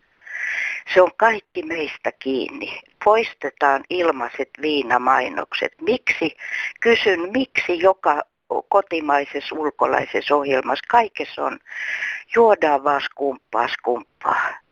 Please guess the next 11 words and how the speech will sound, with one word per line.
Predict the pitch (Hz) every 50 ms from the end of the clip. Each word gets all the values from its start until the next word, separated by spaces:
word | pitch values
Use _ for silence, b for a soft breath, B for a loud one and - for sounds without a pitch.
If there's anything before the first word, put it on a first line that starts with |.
| _ -
Miksei | 262 - - - - 208 180
me | - - 139 -
voida | - 143 135 135 - 127
juoda | 127 131 139 131 127 127 127 123 - _ -
kahvia | - 214 208 - 220 - 135 147 143 143 143
ja | 139 143 139
teetä | _ - 156 147 139 - - 143
niin | 143 139 135 131 -
kuin | - - 156
ennenkin | 160 151 143 127 123 127 - - - - -
oli | - - - 147 B